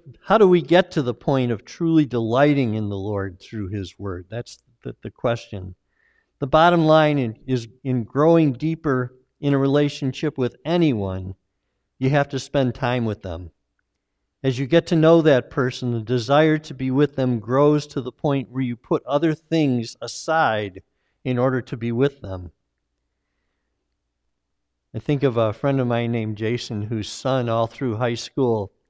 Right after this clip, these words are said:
would, uh, was always off with his friends. They, they would go fishing, they'd play basketball, they would do everything together. And I always would ask him, I said, "Well, does he have any,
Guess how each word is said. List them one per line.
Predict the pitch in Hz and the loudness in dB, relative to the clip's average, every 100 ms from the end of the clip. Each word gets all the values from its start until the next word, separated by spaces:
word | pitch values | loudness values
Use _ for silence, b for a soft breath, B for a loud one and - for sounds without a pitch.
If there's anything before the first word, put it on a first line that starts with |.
| _ - | _ -8
would, | 113 107 95 | -4 -4 -6
uh, | 117 104 95 92 _ _ _ - | -8 -8 -8 -12 _ _ _ -4
was | 135 | 0
always | 156 170 160 139 | 6 6 6 6
off | 139 143 | 4 4
with | 135 | -2
his | 120 101 | -2 -8
friends. | - - 143 123 101 95 - _ _ _ _ _ _ | -8 2 2 2 -2 -8 -14 _ _ _ _ _ _
They, | 120 123 | -4 -4
they | 113 120 117 | -6 -6 -6
would | 113 127 | -4 -4
go | 107 123 | 2 0
fishing, | - 151 139 139 135 131 | 2 -2 0 -2 0 0
they'd | 123 110 | -2 -2
play | 147 117 | -2 -2
basketball, | 117 127 120 - 113 127 123 123 | 0 0 0 -6 -4 0 2 2
they | 120 | 0
would | 120 110 | -4 -2
do | 139 | 4
everything | 151 156 151 151 131 | 4 4 -2 -4 -4
together. | 127 131 135 123 113 | -6 -2 -2 -4 -10
And | 110 | -8
I | 127 | -6
always | 165 185 | -4 -4
would | 160 135 | -4 -2
ask | 156 - | -2 -2
him, | 127 | -12
I | 117 | -12
said, | - 131 | -12 -14
"Well, | 135 | -12
does | 127 135 | -12 -12
he | 156 | -6
have | 156 | -8
any, | 143 123 | -8 -16